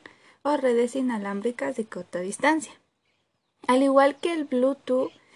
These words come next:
el ochocientos dos punto quince permite que dispositivos inalámbricos portátiles como P Cs,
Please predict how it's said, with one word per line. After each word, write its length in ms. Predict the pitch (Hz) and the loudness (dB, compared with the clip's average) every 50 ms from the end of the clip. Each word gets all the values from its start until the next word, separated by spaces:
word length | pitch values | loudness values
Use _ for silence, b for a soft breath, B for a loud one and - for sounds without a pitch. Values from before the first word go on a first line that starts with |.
| b b b b b - | b b b b b 0
el 200 | 226 254 254 247 | 2 4 4 4
ochocientos 880 | 240 233 226 - 214 220 214 - 233 240 247 247 247 277 269 254 240 | 4 2 0 -4 -6 -6 -4 0 2 2 2 2 2 2 2 2 2
dos 200 | - 233 240 240 | 0 -2 -2 -2
punto 420 | - - 254 262 262 269 - 302 - | -4 -4 -2 -2 -2 -2 -4 -6 -6
quince 420 | - - 240 233 233 233 - 269 | -6 -4 -2 -2 0 2 2 0
permite 500 | 262 - 262 247 233 226 233 226 - 262 | 2 2 0 0 0 -2 -2 -2 -2 -2
que 160 | 262 - 277 | 0 0 0
dispositivos 840 | 269 247 226 - - 220 202 - 202 190 - 208 208 220 240 240 - | 0 0 -2 -4 -8 -8 -8 -8 -10 -8 -6 -4 -2 -2 -2 0 0
inalámbricos 840 | 247 226 214 190 185 190 202 208 214 214 220 233 226 - 226 208 - | -2 -2 -2 -2 -4 -4 -4 -2 -2 -2 -4 -4 -4 -4 -6 -6 -6
portátiles 800 | _ - 202 - - - 208 208 - - 240 240 233 233 226 - | _ -12 -14 -10 -8 -6 -6 -6 -4 -2 0 0 0 0 -2 -4
como 280 | - 190 185 185 180 | -10 -10 -10 -10 -10
P 260 | 175 _ - 202 208 | -12 _ -6 -4 -4
Cs, 420 | 208 - - 233 233 220 220 - | -4 -2 0 0 0 0 -2 -6